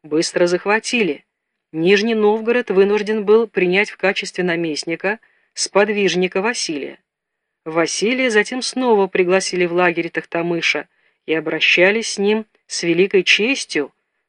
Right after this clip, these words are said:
какой не видал еще ни один русский князь. Кроме Нижнего Новгорода, хан отдал ему уделы Городецкий, Мещерский и Тарусский.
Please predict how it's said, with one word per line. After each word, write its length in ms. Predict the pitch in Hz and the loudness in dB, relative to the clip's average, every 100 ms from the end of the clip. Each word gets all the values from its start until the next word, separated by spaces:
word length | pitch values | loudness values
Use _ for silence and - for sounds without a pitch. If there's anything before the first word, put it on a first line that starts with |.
| - | -12
какой 340 | 160 - 185 | -8 2 4
не 160 | 208 196 | 4 4
видал 380 | 185 165 185 214 | 4 4 2 2
еще 360 | - - 208 | 2 4 4
ни 180 | 190 185 | 4 4
один 460 | 180 143 170 220 214 | 2 0 -2 -2 -2
русский 500 | 160 170 185 - 170 | -2 -2 -2 -6 -6
князь. 560 | - 175 156 - - _ _ _ _ _ _ _ _ | -4 -4 -4 -8 -14 _ _ _ _ _ _ _ _
Кроме 360 | 165 180 202 | 2 4 4
Нижнего 400 | 196 202 185 185 | 2 0 0 0
Новгорода, 720 | 185 226 269 196 165 156 143 - | 0 0 -2 -2 -2 -2 -8 -10
хан 440 | - - 185 240 - | -10 0 0 0 0
отдал 380 | 196 220 208 | 0 2 2
ему 460 | 220 196 196 208 202 - | 2 0 0 0 0 -2
уделы 600 | 180 170 208 196 175 165 | -2 2 2 4 2 -2
Городецкий, 920 | 165 170 160 147 180 214 - 202 202 _ _ _ - | -2 0 0 0 -2 -2 -6 -6 -6 _ _ _ -2
Мещерский 1040 | 180 185 - 170 190 208 - - 190 196 _ _ _ _ - | 2 4 4 4 4 2 -6 -4 -4 -4 _ _ _ _ -8
и 100 | 165 | -2
Тарусский. 800 | - 208 175 139 - 139 131 | 2 4 2 0 -6 -8 -14